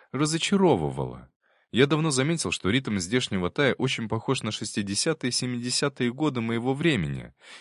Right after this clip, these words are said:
Видно, что страна бурно развивается, и весомая часть населения вполне себе современная. А еще Бангкок — город контрастов. Здесь небоскребы и современные здания из бетона с обилием стекла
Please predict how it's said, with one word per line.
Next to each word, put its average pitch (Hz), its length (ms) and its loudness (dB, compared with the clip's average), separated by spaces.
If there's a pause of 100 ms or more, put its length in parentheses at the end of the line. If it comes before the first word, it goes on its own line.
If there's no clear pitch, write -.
Видно, 101 300 4
что 95 240 0
страна 113 400 2
бурно 104 340 0
развивается, 90 920 0 (240)
и 98 80 -2
весомая 143 460 2
часть - 340 0
населения 120 600 0
вполне 156 420 -2
себе 107 320 0
современная. 78 960 -2 (380)
А 85 80 -2
еще 110 380 4
Бангкок — 131 760 2 (220)
город 131 360 6
контрастов. 110 1000 0 (400)
Здесь 117 480 2
небоскребы 107 580 2
и - 20 2
современные 113 680 2
здания 110 440 2
из 85 220 -2
бетона 92 420 0
с - 140 2
обилием 98 440 0
стекла 120 600 0